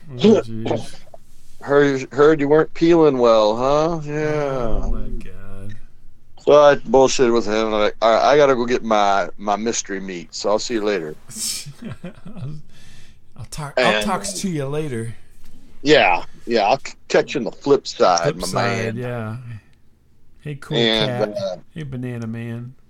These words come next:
Speaker 2: And so I, uh, just needed a few things.
Speaker 1: I was
Speaker 2: And
Speaker 1: just
Speaker 2: of course
Speaker 1: watching this video online with this banana and this woman. Know anything about that?
Speaker 2: Um,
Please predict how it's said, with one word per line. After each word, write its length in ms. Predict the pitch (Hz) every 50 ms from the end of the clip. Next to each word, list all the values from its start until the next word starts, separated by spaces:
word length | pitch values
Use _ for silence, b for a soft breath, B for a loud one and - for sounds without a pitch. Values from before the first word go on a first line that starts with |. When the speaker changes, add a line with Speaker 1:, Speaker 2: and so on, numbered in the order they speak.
| _ - - - - - - _ _ - - - -
Speaker 2:
And 380 | 110 113 113 110 110 110 107
so 380 | - - 147 139 127 120 120 120
I, 460 | 123 123 120 120 120 117 117 113 113
uh, 280 | 113 110 110 110 110 104
just 240 | 107 127 131 123 -
needed 180 | 143 139 117
a 40 | 117
few 220 | - - 123 117 113
things. 540 | - - 175 175 175 165 165 160 156 151
Speaker 1:
I 40 | 151
was 160 | 190 180 -
Speaker 2:
And 60 | - 190
Speaker 1:
just 100 | - -
Speaker 2:
of 60 | 170
course 80 | 175 -
Speaker 1:
watching 240 | 220 - - 185 175
this 160 | 175 - 143
video 480 | 143 165 185 190 160 135 120 117 113
online 520 | 123 131 139 135 131 139 156 165 160 143 123
with 100 | 117 113
this 120 | 123 113
banana 520 | - - 120 107 117 131 143 147 147 143 135
and 100 | 131 127
this 180 | 127 113 123
woman. 560 | 135 143 160 160 143 107 95 90 92 95 107 113 - - - _ _ _ _ _ _ _ _ _ - - - _ _ _ -
Know 100 | 127 127
anything 220 | 135 139 131 143
about 280 | 135 131 143 139 113 -
that? 80 | - 143
Speaker 2:
Um, 960 | 156 170 180 190 190 190 190 190 190 190 190 190 190 190 185 180 180 175 160